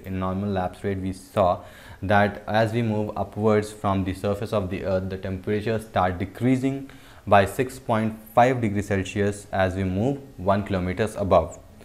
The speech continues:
And if we move two kilometers above, the temperature would be thirteen degrees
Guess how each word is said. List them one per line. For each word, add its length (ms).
And 260
if 120
we 60
move 360
two 120
kilometers 500
above, 320
the 80
temperature 480
would 200
be 180
thirteen 340
degrees 340